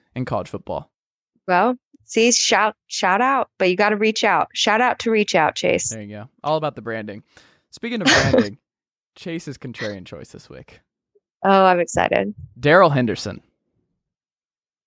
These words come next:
Speaker 1: Do you know about Darrell Henderson?
Speaker 2: Nope.
Speaker 1: He is the running back at the Memphis Tigers. Darrell Henderson is averaging, let me check my notes here,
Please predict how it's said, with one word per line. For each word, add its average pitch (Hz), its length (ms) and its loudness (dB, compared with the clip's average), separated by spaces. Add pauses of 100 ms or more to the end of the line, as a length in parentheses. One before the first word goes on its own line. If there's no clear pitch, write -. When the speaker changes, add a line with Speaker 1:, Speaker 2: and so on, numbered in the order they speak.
(380)
Speaker 1:
Do 156 60 -4
you 180 80 0
know 202 160 0
about 196 200 -4
Darrell 185 220 -2
Henderson? 175 440 -4 (1000)
Speaker 2:
Nope. 202 280 6 (600)
Speaker 1:
He 208 180 0
is 226 120 0
the 156 120 2
running 127 260 2
back 104 360 0 (520)
at 127 180 -4
the - 60 -8
Memphis - 320 -8
Tigers. - 540 -8 (1300)
Darrell 220 220 4
Henderson 120 600 0
is 123 140 2
averaging, 98 560 0 (220)
let 156 100 -8
me 135 100 -8
check - 260 -10
my 110 120 -8
notes - 280 -10
here, 80 220 -10